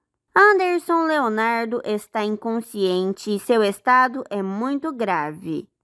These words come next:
A assessoria do cantor pede oração para todos. Até o fechamento desta nota, não foi informado data de alta médica do artista.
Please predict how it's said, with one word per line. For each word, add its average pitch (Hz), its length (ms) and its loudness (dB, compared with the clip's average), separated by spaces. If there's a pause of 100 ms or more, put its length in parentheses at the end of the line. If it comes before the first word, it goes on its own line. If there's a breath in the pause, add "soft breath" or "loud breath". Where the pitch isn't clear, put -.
(140)
A 277 240 4
assessoria 262 640 -2
do 214 120 -4
cantor 180 600 -4
pede 180 440 -2
oração 208 640 2
para 247 260 0
todos. 165 680 -2 (280)
Até 339 180 4
o 339 60 4
fechamento 254 680 -4
desta 185 420 -4
nota, 180 760 -2 (260)
não 359 240 6
foi 311 200 2
informado 214 680 2
data 185 460 0
de 196 180 -6
alta 214 320 -2
médica 185 560 -4
do 196 120 -2
artista. 185 880 -2